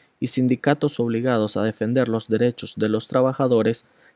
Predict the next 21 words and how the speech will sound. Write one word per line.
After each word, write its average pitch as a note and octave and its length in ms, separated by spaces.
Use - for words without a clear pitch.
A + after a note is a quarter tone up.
las C3 180
mujeres C#3+ 380
obreras C3+ 400
denuncian C3 480
que A2+ 120
son C#3 300
ineficientes C#3 880
en C3+ 100
su A#2 180
deber. G#2+ 320
Ellas B2+ 320
denuncian C3 540
la B2+ 100
discrecionalidad A2+ 1000
con B2+ 220
la A#2 80
que - 140
se - 120
ejecutan A#2 560
las A#2 220
leyes B2 400